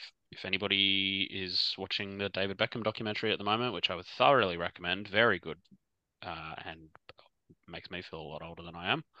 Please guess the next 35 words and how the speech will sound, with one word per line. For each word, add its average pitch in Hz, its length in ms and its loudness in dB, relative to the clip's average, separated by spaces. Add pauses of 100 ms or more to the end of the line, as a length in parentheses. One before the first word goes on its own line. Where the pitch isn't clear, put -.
(600)
Um, 87 480 6
but - 220 6
same 127 200 0
kind 151 180 2
of 143 60 -6
thing, 175 140 -2
as 101 140 -4
you 107 60 -2
say, 139 260 2
like, 85 200 -2 (260)
you 117 100 -4
know, 92 100 6
you 107 180 4
wouldn't, 113 280 -4
if - 140 -4
you're, 101 120 0 (140)
even 110 180 2
if - 100 -6
you're 110 100 2
a - 20 -2
big, 110 240 6 (220)
you 107 80 0
know, 101 180 2 (240)
B 101 100 4
T - 180 2
S 117 180 2
or 87 80 -4
Taylor 98 260 0
Swift - 300 -4
or 87 60 -2
whoever 92 420 0
you're 90 200 -4
into, 92 260 -4
if 123 260 0
you, 110 120 2